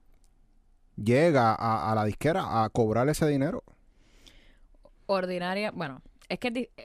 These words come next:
Speaker 2: es un poquito complicado cuando estás hablando de pistas que tienes en un, en un catálogo online.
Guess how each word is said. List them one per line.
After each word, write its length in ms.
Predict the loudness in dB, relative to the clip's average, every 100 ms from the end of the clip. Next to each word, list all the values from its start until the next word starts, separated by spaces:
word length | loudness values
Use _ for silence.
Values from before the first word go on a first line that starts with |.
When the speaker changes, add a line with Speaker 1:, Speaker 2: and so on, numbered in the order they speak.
| -10
Speaker 2:
es 100 | -4
un 120 | -2
poquito 220 | -2 -4 -4
complicado 560 | -4 -4 -4 -2 -2
cuando 280 | -2 -4 -6
estás 200 | -8 -6
hablando 340 | -4 -4 -2 -2
de 100 | -2
pistas 300 | -4 -4 -6
que 100 | -4
tienes 240 | -4 -4
en 100 | -4
un, 400 | -4 -4 -6 -6
en 100 | -6
un 100 | -4
catálogo 380 | -4 -2 -2 -2
online. 540 | -4 -6 -6 -8 -10